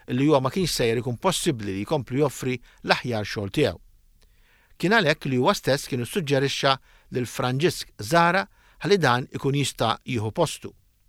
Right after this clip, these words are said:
Fil-fatt, it-talba tal-istess Barbara ġiet milquha u bekk Zara għamel żmien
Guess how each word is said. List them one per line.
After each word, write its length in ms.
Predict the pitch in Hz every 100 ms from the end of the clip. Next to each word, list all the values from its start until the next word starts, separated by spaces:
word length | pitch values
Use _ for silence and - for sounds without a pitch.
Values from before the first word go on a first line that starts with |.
| _ _ - _ _
Fil-fatt, 540 | - 185 131 - - _ _ _ _ -
it-talba 420 | - 160 107 98
tal-istess 480 | - 101 - 123 117
Barbara 520 | 143 143 151 104 98 -
ġiet 180 | 117 190
milquha 440 | 185 135 123 180 - _ _ _ _
u 100 | 147 147
bekk 240 | 220 - -
Zara 380 | 143 185 175 151
għamel 260 | 156 160 - _
żmien 460 | - 147 139 127